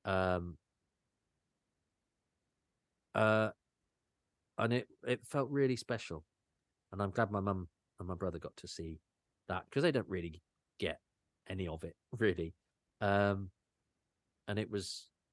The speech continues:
and, and, you know, it was so good of Mark to, to lend his name to it. And I know that, you know, and, and he's, he wears it all very, very lightly.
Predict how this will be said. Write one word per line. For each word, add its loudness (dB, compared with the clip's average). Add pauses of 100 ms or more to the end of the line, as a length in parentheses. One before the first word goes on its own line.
(400)
and, -2
and, 0
you 4
know, 2
it -6
was -6
so 2
good -2
of 0
Mark -2
to, -4 (520)
to -2
lend 0
his -2
name -4
to -2
it. -4
And -10
I -4
know -2
that, -10 (100)
you -8
know, -12 (140)
and, -12
and -10
he's, -6
he -4
wears -8
it -12
all -8
very, -6
very -6
lightly. -6